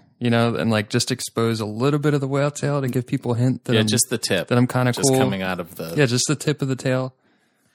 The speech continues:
Speaker 1: Uh, just let 'em know I'm, I'm, you know, easy to get along with, whatever. Uh, they're, usually they're like, "Oh, this guy wears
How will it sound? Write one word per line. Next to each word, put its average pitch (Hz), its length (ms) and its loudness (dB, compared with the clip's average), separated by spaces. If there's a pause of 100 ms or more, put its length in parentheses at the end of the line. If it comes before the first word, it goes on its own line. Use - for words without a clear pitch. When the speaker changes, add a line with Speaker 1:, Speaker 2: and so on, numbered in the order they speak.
(100)
Speaker 1:
Uh, 101 340 0 (240)
just - 180 -6
let 151 100 6
'em 147 80 4
know 139 180 6
I'm, 131 180 4
I'm, 117 220 -2 (280)
you 127 100 0
know, 107 140 -4 (500)
easy 143 220 -2
to 143 80 -4
get 135 120 -2
along 123 280 -2
with, 127 240 -4
whatever. 120 360 -4 (680)
Uh, 101 120 -8
they're, 117 200 -6
usually 135 340 4
they're 113 140 4
like, 104 180 0
"Oh, 113 160 -2
this 113 180 -4
guy 117 180 0
wears 101 240 -4